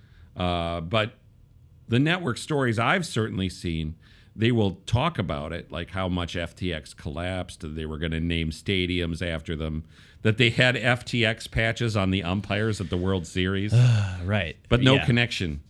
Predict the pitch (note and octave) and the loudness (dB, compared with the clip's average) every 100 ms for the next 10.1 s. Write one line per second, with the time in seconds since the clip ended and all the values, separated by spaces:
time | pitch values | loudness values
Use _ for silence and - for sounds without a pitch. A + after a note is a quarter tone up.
0 | - B2 - E2+ D2 - - - - - | -4 -2 0 0 0 -8 -10 -14 -20 -20
1 | - - - G#2 A2+ D2+ - G2+ F2 G#2+ | -20 -20 -12 -6 -4 -4 -2 -2 2 2
2 | B2 B2+ G#2+ G#2 G#2+ G#2 G2+ F#2+ G2 F#2 | 2 2 0 0 0 0 0 -2 0 -2
3 | E2 - F#2 F2+ - - - F2+ - F2+ | -2 -4 -4 -4 -8 -10 -6 -4 -4 -4
4 | E2+ F2 F2+ E2 E2 D#2+ D2+ D#2 C#2 G2 | -4 -4 -6 -6 -6 -6 -6 -6 -6 -4
5 | G2 B2+ G#2+ A2+ G2+ - G#2+ A2 - A2 | -2 -2 0 0 -2 -6 -2 -2 0 0
6 | B2 G#2+ A2 G#2 G#2+ G#2+ - G2 - F#2 | 0 0 0 0 0 -2 -2 -4 -2 -2
7 | F#2+ G2 - F#2+ - F#2+ F2+ F#2 F2+ F2 | 0 -2 -4 -6 -2 -4 -2 -2 -2 -2
8 | F2 F#2 F2 - F2 D#2+ F2 F2 F2+ F2+ | -4 -6 -8 -6 -6 -6 -6 -4 -4 -4
9 | F#2+ G2 - - F2+ F2 - - E2 D#2+ | -6 -6 -10 -8 -6 -6 -8 -8 -8 -8